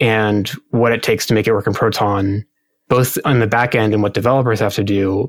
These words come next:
And you really kind of make it clear that there's a one size fits all versus a specialized, and who controls the product at its core. It's like, it feels like a loss leader product rather than a preservation product at this point. It feels like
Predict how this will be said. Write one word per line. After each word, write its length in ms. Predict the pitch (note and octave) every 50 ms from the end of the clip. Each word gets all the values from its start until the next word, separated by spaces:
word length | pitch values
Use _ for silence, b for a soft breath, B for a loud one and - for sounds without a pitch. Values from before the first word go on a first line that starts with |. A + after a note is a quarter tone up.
| - - _ -
And 160 | - D#3+ C#3+
you 120 | C3 C3
really 320 | B2 B2+ C3+ C#3+ D3 C#3+ B2+
kind 260 | A#2+ - - C3+ C3
of 320 | B2 A#2 A2 A2+ - - - _ _ _ _ _ _
make 200 | - D3 D3 D#3+
it 100 | D#3+ C#3+
clear 400 | - - - D#3 D#3 D#3 D3 C3+
that 280 | B2 B2 A#2 A#2 A#2 -
there's 220 | B2+ A#2+ A#2 A2+
a 320 | A#2 A2+ A2 G#2+ G#2+ G#2+ - - _
one 260 | _ C3+ C3 C#3+ C3+ C3+
size 320 | - D3 B2+ A#2+ A2+ B2+ C3 -
fits 280 | - - - B2 - -
all 180 | B2 A2+ A2+ A2
versus 300 | A2 G#2 - - A2 A2
a 60 | G#2+
specialized, 960 | - - C3+ B2+ - A#2+ A2 G#2+ G#2 G#2 G#2 G2+ G2+ G#2 G2+ - - - - - _ _ _ _ _ _
and 140 | - B2 A2+
who 280 | G#2+ - - D3+ D3 C3
controls 540 | - - - - - D3 D3 B2+ A#2 -
the 100 | - F#2+ - - _ _ _ _ _
product 320 | - - D#3 B2+ A#2 A2+ -
at 120 | A2+ G#2
its 120 | G2+ -
core. 480 | - - - - A#3 F3+ C#3 A#2 A2 G#2+
It's 200 | G2+ - - -
like, 280 | A#2+ A2 G#2 - B B B B B B B B B B B B B _ _ -
it 80 | F3+
feels 280 | C#3+ - G3+ B3+ C4+ G#3
like 140 | F#3+ E3+ C#3+
a 40 |
loss 340 | C3 B2 B2 C3+ C#3 - -
leader 180 | C3 A#2+ A2+ G#2+
product 480 | G2 - A2 G#2+ G#2+ G#2 G2 - -
rather 200 | - A#2+ A#2 A2
than 140 | G#2+ A2+ G#2
a 60 | G2
preservation 640 | G2 - - A2+ A2 G#2 G#2 G#2 G#2+ - - G2+ G2+ G2
product 400 | - - A2 - - - - -
at 100 | - -
this 120 | C3+ C3+
point. 300 | - - D#3 E3+ E3+ -
It 160 | C3+ B2+ -
feels 260 | - D3 D#3+ D3+ C#3+
like 340 | C#3 B2 A2+ A2 A2+ - b